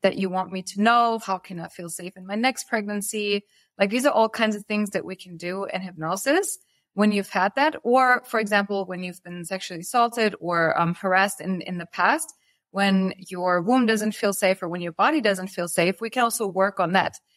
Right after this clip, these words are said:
We will go back to that point in time if we need to. If we don't need to, we won't. But it's most of the time, it's more beneficial. And then we work around it. And we also, we extract the lessons for you. We extract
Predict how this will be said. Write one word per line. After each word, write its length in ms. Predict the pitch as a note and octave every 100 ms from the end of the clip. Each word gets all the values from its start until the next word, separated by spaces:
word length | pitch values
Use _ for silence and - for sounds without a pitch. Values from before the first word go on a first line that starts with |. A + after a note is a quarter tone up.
| _ _
We 100 | G#3+
will 140 | G#3+ G3+
go 180 | G#3+
back 260 | A3 A3 A3 -
to 480 | G#3 G3+ G3 F#3+ - -
that 200 | F3+ -
point 220 | F#3+ E3+
in 80 | D#3+
time 320 | - A3+ A#3+
if 200 | G#3 -
we 100 | G3
need 180 | C4+ D4+
to. 160 | D#4 D4
If 340 | D4 _ _
we 80 | F#3
don't 200 | F#3 G#3+
need 120 | A3
to, 140 | G#3+ G#3+
we 100 | F3
won't. 320 | G3 A#3+ C4 - _ -
But 280 | F#3+ G3
it's 200 | - F#3+
most 240 | A3+ A3+ A3
of 80 | F#3+
the 80 |
time, 160 | A3 F#3
it's 140 | F3+
more 180 | G3 G3
beneficial. 600 | F3 F#3 - B3 C#4+ C#4+ -
And 100 | G#3+
then 140 | A3
we 120 | A#3
work 300 | G#3 A3 C4
around 360 | C#4 G3 F3 G#3
it. 180 | D#4 - _ _
And 140 | G#3+ G#3+
we 120 | A3
also, 360 | - A3 - A3+
we 120 | A3+
extract 600 | - - - F#3+ F#3+ -
the 80 | F#3
lessons 500 | F3+ G3+ - C4+ C#4
for 140 | C#4+
you. 280 | C4+ C#4 C#4
We 200 | G#3+ G3
extract 800 | - - - F3+ F3 F#3 -